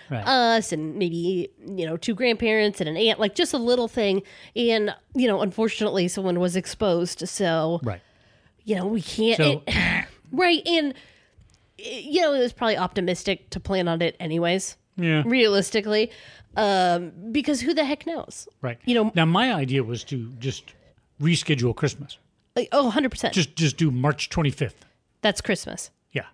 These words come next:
Speaker 2: Okay.
Speaker 1: And just say, "All right, we'll do it spring break
Speaker 2: Mm-hmm.
Speaker 1: slash Christmas."
Speaker 2: Well, I need to do Mini Vinny's first birthday, which I feel like I really got screwed on personally,
Speaker 1: Mm-hmm.
Speaker 2: because, um, that's the birthday I get to pick the theme and drink at.
Speaker 1: Right.
Speaker 2: So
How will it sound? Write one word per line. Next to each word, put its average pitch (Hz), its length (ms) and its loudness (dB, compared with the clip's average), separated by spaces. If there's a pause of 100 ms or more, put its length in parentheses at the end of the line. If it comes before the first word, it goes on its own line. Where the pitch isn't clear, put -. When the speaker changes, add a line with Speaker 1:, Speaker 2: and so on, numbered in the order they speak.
Speaker 2:
Okay. 427 280 0
Speaker 1:
And 143 120 0
just 120 180 -2
say, 131 120 -2
"All 123 140 -4
right, 107 260 -8
we'll 139 120 0
do 135 200 2
it 135 160 0
spring 196 300 0
break 147 380 0
Speaker 2:
Mm-hmm. 233 120 -2
Speaker 1:
slash 131 400 0
Christmas." - 420 -8 (200)
Speaker 2:
Well, 277 320 2
I 302 140 4
need 349 240 2
to 254 100 0
do 214 340 2 (320)
Mini 247 300 2
Vinny's 208 280 2
first 202 280 -2
birthday, 233 340 2
which 185 160 0
I 202 80 2
feel 190 160 0
like 180 140 0
I 185 80 2
really 180 240 2
got 160 160 -2
screwed 185 280 -2
on 202 160 0
personally, 226 600 -2
Speaker 1:
Mm-hmm. 165 320 2 (260)
Speaker 2:
because, 202 480 0
um, 170 540 2
that's 185 320 0
the 190 100 -6
birthday 180 320 0
I 165 140 -2
get 190 140 -4
to 196 60 -4
pick - 180 -2
the 262 60 -2
theme 214 300 0
and 165 100 2
drink 180 280 0
at. 349 280 -4
Speaker 1:
Right. 147 240 0 (220)
Speaker 2:
So 214 400 2